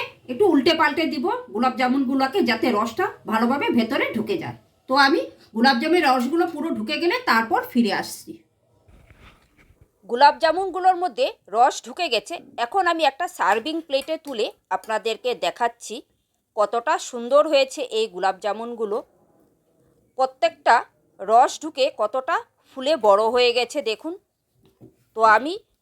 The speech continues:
একটা সার্ভিং প্লেটের মধ্যে সবগুলো গোলাপ জামুন তুলে নিয়েছি। দেখুন কতটা সুন্দর হয়েছে এই গোলাপ জামুনগুলো, আর রস ঢুকে কতটা বড় সাইজে বড় হয়ে গেছে। এখন আমি আপনাদেরকে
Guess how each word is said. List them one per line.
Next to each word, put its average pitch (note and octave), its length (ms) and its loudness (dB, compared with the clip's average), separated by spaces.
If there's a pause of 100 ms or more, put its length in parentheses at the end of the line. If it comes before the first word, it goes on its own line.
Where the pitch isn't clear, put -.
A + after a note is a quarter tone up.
(220)
একটা C4+ 140 -4 (100)
সার্ভিং D#4 360 2 (140)
প্লেটের C4 440 -2
মধ্যে G#3+ 300 -4 (480)
সবগুলো A#3 400 2 (120)
গোলাপ G#3+ 340 2
জামুন C4+ 240 -2 (320)
তুলে A3+ 300 0
নিয়েছি। A#3 340 -8 (300)
দেখুন A3+ 240 -4 (140)
কতটা C4 340 -2 (140)
সুন্দর B3+ 320 0 (100)
হয়েছে D4+ 300 2
এই C4 120 -4
গোলাপ A3 280 0
জামুনগুলো, C4 480 -2 (260)
আর F#3 160 4
রস B3 200 0 (100)
ঢুকে C4 240 -8 (480)
কতটা E4 340 0 (140)
বড় A3+ 140 4 (120)
সাইজে G#3+ 360 2 (120)
বড় F#3+ 140 4 (120)
হয়ে B3+ 260 4
গেছে। C4 260 -4 (840)
এখন D4 360 2 (120)
আমি D4+ 140 -4 (320)
আপনাদেরকে A#3+ 600 -2